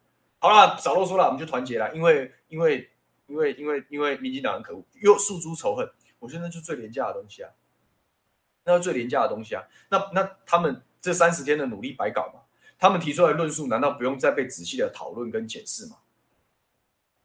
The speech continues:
那你让这，你，你让一个人的努力变成白搞的时候，你觉得他的支持者会心服口服吗？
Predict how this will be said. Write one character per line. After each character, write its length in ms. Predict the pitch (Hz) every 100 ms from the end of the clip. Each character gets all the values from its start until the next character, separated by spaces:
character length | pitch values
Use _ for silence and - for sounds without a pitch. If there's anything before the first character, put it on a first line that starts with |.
| -
那 80 | 208
你 120 | 143
让 340 | 185 175 - -
这， 240 | 202 -
你， 220 | 147 139 -
你 100 | 143
让 260 | 147 240 190
一 40 |
个 120 | 165
人 160 | 143 123
的 80 | 135
努 180 | 131 107
力 240 | 156 -
变 160 | - 151
成 240 | 120 113 -
白 200 | 98 127
搞 220 | - -
的 60 | 87
时 100 | 107
候， 80 | 104
你 140 | 113
觉 100 | 147
得 60 | 156
他 100 | 170
的 80 |
支 140 | 151 160
持 80 | 135
者 80 |
会 100 | 120
心 180 | 139 143
服 120 | 123
口 180 | 123 69
服 180 | -
吗？ 60 | -